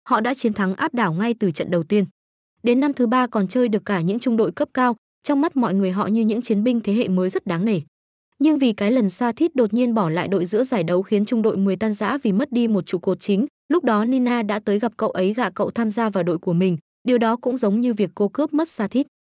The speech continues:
Đó chỉ là hiểu lầm nhưng bây giờ trung đội mười bảy của cô đã mạnh hơn rất nhiều, đến mức trở thành cái gai với đội mười. Hiểu ra vấn đề là như thế nhưng Naki vẫn phải quay về báo lên sếp, cô vừa đi thì Sa Thít đến,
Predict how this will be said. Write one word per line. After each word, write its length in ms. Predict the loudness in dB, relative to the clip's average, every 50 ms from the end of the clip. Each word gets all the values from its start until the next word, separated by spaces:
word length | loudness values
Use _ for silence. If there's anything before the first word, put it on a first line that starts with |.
| _ _ _ _ _ _ _ _
Đó 200 | 0 2 2 2
chỉ 160 | 2 2 2
là 120 | 2 2 2
hiểu 200 | 2 0 0 2
lầm 240 | 2 2 2 2
nhưng 180 | 0 0 0 2
bây 120 | 2 0
giờ 220 | 2 2 0 0 0
trung 160 | 0 -2 0
đội 140 | 0 0 0
mười 180 | 2 0 0 2
bảy 200 | 2 0 0 0
của 160 | -2 -4 -4
cô 240 | -2 0 0 2 2
đã 140 | 0 0 0
mạnh 200 | -2 -2 -2 -2
hơn 220 | 0 0 0 0
rất 180 | 0 -2 -2 0
nhiều, 220 | 2 2 2 0 -2 _ _ _ _ 0
đến 180 | 0 2 4 4
mức 140 | 2 2
trở 140 | 0 -2 -2
thành 240 | 0 0 -2 -2 -2
cái 160 | -2 -4 -2
gai 220 | -2 0 0 -2 -2
với 180 | 0 -2 0
đội 140 | 0 0 0
mười. 260 | 0 0 0 0 -2 -4 _ _ _ _ _ _ _ _ _ _ 2
Hiểu 140 | 2 2 4
ra 180 | 2 0 0
vấn 120 | 0 2 2
đề 160 | 2 2 2
là 120 | 2 2
như 160 | 2 0 0
thế 240 | 2 2 2 2 2
nhưng 240 | 2 2 2 0 2
Naki 440 | 0 0 -2 -2 -2 0 0 0 0
vẫn 120 | -2 -4
phải 220 | -2 -2 -2 -2 0
quay 260 | 0 0 0 0 2
về 140 | 2 0 0
báo 220 | 2 0 0 2
lên 140 | 2 0 0
sếp, 260 | 0 0 0 0 0 -4 _ _ _ _
cô 160 | 2 2 2
vừa 180 | 4 4 2 2
đi 160 | 2 0 -2
thì 200 | 0 0 -2 -2
Sa 200 | 0 -2 -4 -4
Thít 220 | -2 -2 -4 0 2
đến, 240 | 2 2 2 0